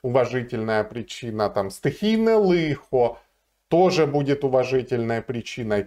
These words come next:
Дальше уже, по сути, суд каждый раз будет разбираться, была ли уважительная причина. Э, далее,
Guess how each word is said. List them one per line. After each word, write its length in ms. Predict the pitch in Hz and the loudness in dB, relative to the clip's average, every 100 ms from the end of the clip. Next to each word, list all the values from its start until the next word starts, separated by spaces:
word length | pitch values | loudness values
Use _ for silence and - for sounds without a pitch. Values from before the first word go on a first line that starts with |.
| - | -6
Дальше 680 | 120 123 240 277 - 240 220 | -2 2 2 0 -2 -2 -2
уже, 320 | 135 117 156 208 | -4 -2 0 0
по 180 | - | -2
сути, 360 | 107 - 175 110 | -6 -6 -10 -10
суд 300 | - 214 220 | -10 -10 -6
каждый 400 | - 143 - 113 | 0 0 0 -2
раз 260 | 202 196 - | 0 0 -4
будет 340 | - 147 117 | -12 -10 -8
разбираться, 600 | - 98 120 160 160 120 | -8 -6 -2 -2 -4 -8
была 260 | 98 110 135 | -4 -2 0
ли 80 | 117 | -2
уважительная 720 | 98 101 107 117 107 107 117 | -2 -4 -4 -8 -6 -6 -8
причина. 540 | 117 107 - 107 - - _ - - - - - | -12 -14 -14 -18 -18 -20 _ -20 -20 -20 -20 -8
Э, 280 | 110 113 113 113 | -2 -2 -2 2
далее, 600 | 175 254 151 107 92 | 4 4 4 4 2